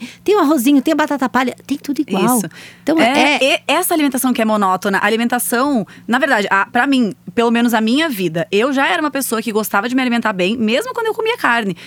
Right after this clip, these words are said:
Speaker 2: E a minha alimentação era muito mais monótona.
Speaker 1: É.
Speaker 2: Era aquele pão com presunto e queijo.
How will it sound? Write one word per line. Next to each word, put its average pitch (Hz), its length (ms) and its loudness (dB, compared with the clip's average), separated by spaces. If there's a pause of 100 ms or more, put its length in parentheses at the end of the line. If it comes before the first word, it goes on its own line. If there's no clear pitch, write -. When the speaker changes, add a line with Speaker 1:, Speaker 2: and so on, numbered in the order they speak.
(260)
Speaker 2:
E 320 140 0
a 349 60 0
minha 320 100 2
alimentação 285 360 -2
era 302 140 -2
muito 247 720 4
mais 202 160 -4
monótona. 170 480 -4 (120)
Speaker 1:
É. 175 240 0
Speaker 2:
Era 165 160 2
aquele 175 260 2
pão 330 320 0
com 349 120 -4
presunto 302 380 -2
e 302 60 -6
queijo. 156 460 -2